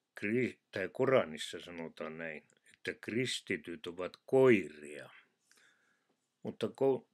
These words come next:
kovin tuntuu koirien ruoka-, ruokamaistavan ja päivärahat,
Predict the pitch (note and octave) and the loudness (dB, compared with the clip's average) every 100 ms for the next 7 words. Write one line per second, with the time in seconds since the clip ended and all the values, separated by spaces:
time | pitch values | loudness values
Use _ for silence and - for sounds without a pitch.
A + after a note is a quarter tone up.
0 | _ - C#3 G#2 E2+ A2 B2+ A#2+ C3+ B2+ | _ 0 4 2 0 -4 -4 0 0 0
1 | - D3+ C#3+ B2+ C3 B2+ D#3 C#3 - A2 | 4 6 6 6 2 2 4 4 4 0
2 | - _ _ B2+ D#3 C#3+ A2 A2+ A2+ A2 | -2 _ _ 4 8 8 6 4 6 4
3 | A2+ - A2+ G#2 A2 A2 A2+ A2+ - _ | 2 -2 -2 0 2 2 2 0 -2 _
4 | _ C3 C3+ A2+ G#2+ G2+ F2+ F#2+ F#2+ - | _ 6 8 8 6 4 2 0 -2 -6